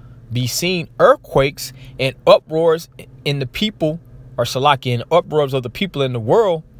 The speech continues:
and that's what's happening right now. Earthquakes, uh, in diverse places, like I just read in Matthew twenty-four, and different uproars of the people in this world.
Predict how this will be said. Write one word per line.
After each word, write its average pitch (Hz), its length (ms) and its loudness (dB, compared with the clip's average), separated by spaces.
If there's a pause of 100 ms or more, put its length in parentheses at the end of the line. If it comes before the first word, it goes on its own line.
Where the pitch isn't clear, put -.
(220)
and 110 120 -8
that's 139 200 0
what's 156 140 -6
happening 180 360 0
right 117 180 0
now. 113 240 -6
Earthquakes, 151 640 -2 (1040)
uh, 123 180 -2
in 131 200 -4
diverse 143 340 2
places, 160 400 -2
like 123 180 2
I 127 80 2
just 120 200 -6
read 131 200 0
in 127 120 -4
Matthew 131 280 -4
twenty-four, 143 640 -2 (320)
and 120 220 -6
different 147 400 -2
uproars 165 600 4
of 147 120 -2
the 139 80 -2
people 185 340 -4
in 160 120 -2
this 165 160 -4
world. 180 340 0